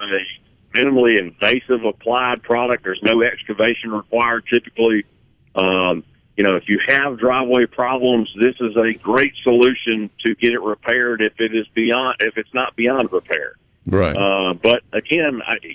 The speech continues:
Speaker 1: like Buddy said, text me pictures, call me, ask me questions. I'll be glad to answer 'em. If it's something that I can, uh, I can't help you with, I'll be glad to steer you in the right direction.
Speaker 2: Well, now that we've said that, let's get some phone numbers out there where people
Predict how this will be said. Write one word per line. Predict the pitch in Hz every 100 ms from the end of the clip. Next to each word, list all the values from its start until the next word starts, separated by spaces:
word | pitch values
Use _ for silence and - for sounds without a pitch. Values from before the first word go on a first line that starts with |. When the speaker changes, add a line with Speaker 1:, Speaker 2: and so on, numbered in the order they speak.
| 90
Speaker 1:
like | 90 123 120
Buddy | 120 107
said, | 110 92 - -
text | 143 - -
me | 131
pictures, | - 135 - 92 -
call | - 127 123
me, | 87
ask | 87 113 -
me | 107
questions. | - 113 104 - 90
I'll | 87
be | -
glad | 98 113 120
to | 104
answer | 107 - 107
'em. | 104 - _ _ _ _ -
If | 110 -
it's | 104 - 131
something | 135 - 120
that | 113
I | 117 113
can, | 107 95 87 - -
uh, | 101 95 90 85 87 92 104
I | 107
can't | - 131
help | 107 123 120
you | 117
with, | 123 104
I'll | 95
be | 87
glad | 98 110
to | - -
steer | 110 107
you | 101 98
in |
the | 92
right | 95 92
direction. | 87 82 76 - - - - -
Speaker 2:
Well, | 107
now | 113 180
that | 190
we've | 139 123 110
said | - 165
that, | 113 101
let's | 139 147
get | 160
some | - 113 104
phone | - 135 143
numbers | 135 107 98 98 90
out | 95 90 -
there | 101
where | 95 92
people | - 90 101